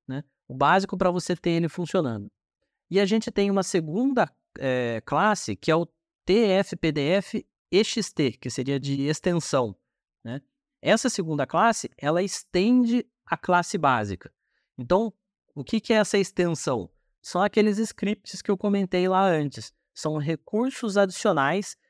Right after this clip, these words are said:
que podem ter dentro do seu P D F. Então, o que que acontece? Nessa extensão, eu vou ter código de barras, eu vou ter Q R Code, eu vou ter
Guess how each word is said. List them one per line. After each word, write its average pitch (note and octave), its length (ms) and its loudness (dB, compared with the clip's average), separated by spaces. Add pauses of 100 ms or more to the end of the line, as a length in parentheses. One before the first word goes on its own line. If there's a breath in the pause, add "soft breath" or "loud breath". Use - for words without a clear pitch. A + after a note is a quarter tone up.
(200)
que - 120 -2
podem F3 420 2
ter E3 200 0
dentro E3+ 340 0
do E3 140 -4
seu D#3+ 400 0 (380)
P D#3 120 2
D E3 80 2
F. A#2+ 380 0 (440)
Então, D#3+ 320 0
o F3+ 40 -2
que G#3+ 160 0
que A3 60 2
acontece? F#3 600 0 (360)
Nessa D#3+ 460 0
extensão, D#3+ 720 0 (300)
eu D#3 140 0
vou F3 160 0
ter D3 320 0 (360)
código D3+ 300 -2
de G3+ 100 0
barras, F3+ 640 2
eu C#3 140 -2
vou C3+ 140 -2
ter C3 800 -2
Q - 120 -2
R D3+ 200 2
Code, E3 600 -2 (300)
eu C3 200 -2
vou C3+ 180 -2
ter C3+ 720 -2